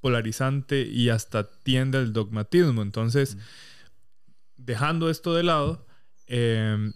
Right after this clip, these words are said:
Speaker 1: mientras lo que yo decida hacer me traiga beneficios y como vos decís, conforme yo voy avanzando en la vida,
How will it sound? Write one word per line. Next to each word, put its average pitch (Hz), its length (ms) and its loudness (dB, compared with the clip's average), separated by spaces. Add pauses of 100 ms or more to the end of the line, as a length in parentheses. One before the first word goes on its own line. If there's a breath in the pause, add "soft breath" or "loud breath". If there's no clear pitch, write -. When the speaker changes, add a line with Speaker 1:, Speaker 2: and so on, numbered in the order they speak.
(160)
Speaker 1:
mientras 120 640 2 (260)
lo 120 300 4
que 117 160 0
yo 127 180 4
decida 156 460 2
hacer 131 480 -2 (140)
me 110 140 -14
traiga 123 340 -2
beneficios 143 500 -2
y 117 60 -2
como 113 400 -2
vos 120 180 2
decís, 127 320 0
conforme 107 580 -4
yo 117 120 2
voy 131 140 2
avanzando 135 460 0
en 143 80 0
la 139 80 0
vida, 123 400 0